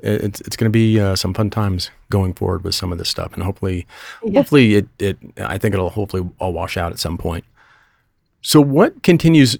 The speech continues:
Speaker 1: to motivate you to emphasize, I don't know, the importance of, of crafting a book that generally changes lives? Because that's one of the things that you really push in this book is, like, if you're get-, and that's one thing that stuck out to, uh, stood out to me was,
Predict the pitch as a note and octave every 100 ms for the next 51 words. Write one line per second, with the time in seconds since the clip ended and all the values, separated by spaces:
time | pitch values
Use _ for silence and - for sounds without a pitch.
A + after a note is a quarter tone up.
0 | - B2+ G#2+ G#2+ A2+ G#2 F#2+ F#2+ F#2 F#2
1 | - G2 F#2+ G2+ G#2 - G#2+ G2 F#2+ F2
2 | - - A#2+ G#2 G#2 F#2+ - C#3+ C#3 B2
3 | A2 G2 G#2 _ F#2+ F#2 - - B2 A#2
4 | - A#2+ G#2+ G2 G#2 - - _ _ G#2
5 | G2+ G2 G#2+ G2+ F#2 F2 G#2+ F#2 F2+ F#2
6 | E2 F#2 G#2 G#2+ G#2+ - - - D3 -
7 | A#2+ D3 D3+ C#3 C3 A2+ G#2 G2+ G2 G2
8 | G#2 B2 B2 G#2 - G2+ F#2 F2+ - F2
9 | F2+ F#2+ F#2 - - G#3 C#4 - - -
10 | - G#2+ G#2+ A#2+ A2+ A2 F2+ - G#2+ F#2+
11 | G2 - - G2 G2+ F#2+ F#2 - A#2+ G#2
12 | F2 - A#2+ F#2+ F2